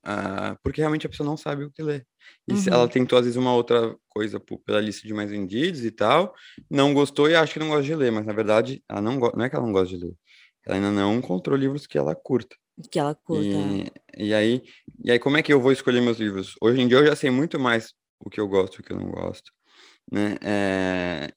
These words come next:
Speaker 1: e, e eu fico, vejo muito, rece-, recebo muito livro, então tô sempre sabendo dos lançamentos, tô recebendo indicações de, de vocês, o dia inteiro eu recebo pelo
Speaker 2: <laughs>
Speaker 1: Instagram.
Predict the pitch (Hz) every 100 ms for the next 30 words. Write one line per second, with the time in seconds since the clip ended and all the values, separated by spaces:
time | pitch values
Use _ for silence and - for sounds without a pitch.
0 | - 107 101 - 113 123 139 - _ -
1 | 170 143 123 143 185 196 175 196 139 127
2 | - 135 127 143 143 147 151 151 139 135
3 | 127 131 - - - - 151 151 147 143
4 | 135 131 127 123 131 127 131 127 120 120
5 | 117 - 113 - - _ 160 160 - 139
6 | 151 160 147 156 156 147 147 - 147 -
7 | 147 156 131 - 120 123 123 - 143 143
8 | - _ _ _ 151 143 165 190 - 156
9 | 170 147 123 - 107 147 220 - 156 98
10 | 92 92